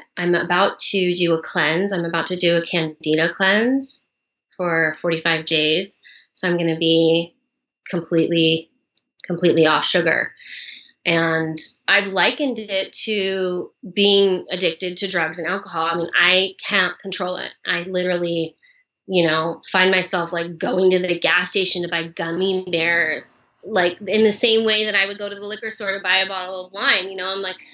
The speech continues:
"I'm not gonna turn, I'm not gonna turn." And, like, my car just starts turning by itself to go get me some sugar.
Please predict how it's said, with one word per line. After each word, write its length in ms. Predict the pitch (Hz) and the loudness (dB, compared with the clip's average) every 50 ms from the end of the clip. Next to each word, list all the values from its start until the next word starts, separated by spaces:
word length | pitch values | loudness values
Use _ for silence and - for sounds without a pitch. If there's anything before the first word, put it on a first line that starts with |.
| - - _ - | -20 -20 _ -10
"I'm 80 | 196 | -6
not 320 | 208 220 240 247 247 - - | -4 -4 -4 -4 -6 -10 -10
gonna 200 | 226 226 220 220 | -8 -8 -6 -2
turn, 240 | - 262 240 220 | 0 2 4 4
I'm 120 | 202 202 208 | 4 2 2
not 200 | 214 220 226 - | 2 0 0 -2
gonna 120 | 240 226 | -6 -6
turn." 220 | - - 240 220 208 | -2 0 0 2 2
And, 80 | 202 | 2
like, 240 | 202 196 190 - 208 | 0 0 -2 -4 -6
my 140 | 190 190 - | -12 -12 -10
car 340 | - - 226 220 220 226 220 | -2 2 4 6 6 6 4
just 140 | 220 214 | 2 0
starts 260 | - 233 226 220 - - | 2 2 2 2 0 -2
turning 400 | - 254 247 269 262 240 226 208 | 0 2 4 4 4 2 2 2
by 120 | 196 196 | 2 2
itself 580 | 202 208 - - 240 285 381 302 190 180 - - | 0 -2 -4 -4 -2 -2 0 -2 -2 -4 -8 -14
to 100 | 220 202 | -12 -10
go 320 | 214 214 226 226 220 220 | -8 -6 -8 -8 -8 -6
get 220 | 208 226 220 226 | -4 -4 -2 -2
me 120 | 240 233 233 233 | -2 -4 -4 -4
some 160 | 233 226 220 | -8 -6 -4
sugar. 580 | - 262 262 269 269 233 190 180 175 170 170 | -4 -4 -2 0 2 4 4 4 2 0 -4